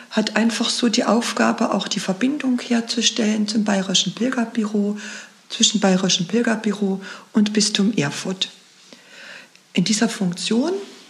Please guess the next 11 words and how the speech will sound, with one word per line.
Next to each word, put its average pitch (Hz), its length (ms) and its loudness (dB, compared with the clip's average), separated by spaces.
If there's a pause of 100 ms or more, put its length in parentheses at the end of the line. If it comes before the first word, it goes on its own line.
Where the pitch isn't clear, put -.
(680)
biete 247 240 2
ich - 400 0 (160)
Reisen 233 640 2
an, 269 140 4 (1120)
die 226 160 2
das 220 180 0
Bayerische 226 420 2
Pilgerbüro 190 800 2 (100)
im 208 120 0
Katalog 208 560 0
anbietet. 143 680 -8